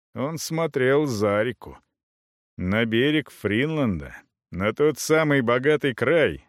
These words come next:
о котором ему всё время напоминал архиепископ Ланна. Да, там было что пограбить.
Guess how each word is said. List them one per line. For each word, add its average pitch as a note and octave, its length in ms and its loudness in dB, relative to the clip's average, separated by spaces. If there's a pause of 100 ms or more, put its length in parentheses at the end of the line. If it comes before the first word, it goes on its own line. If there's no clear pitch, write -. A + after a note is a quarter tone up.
о E2+ 160 -10
котором D3 500 -2
ему D3+ 280 0
всё G3 360 -2
время C3+ 420 2
напоминал B2 680 2
архиепископ G#2+ 880 -4
Ланна. C#2 480 -8 (840)
Да, F#2+ 840 -2 (100)
там B2+ 420 -2
было A2+ 440 2
что A#2 320 -2
пограбить. E2 1000 -6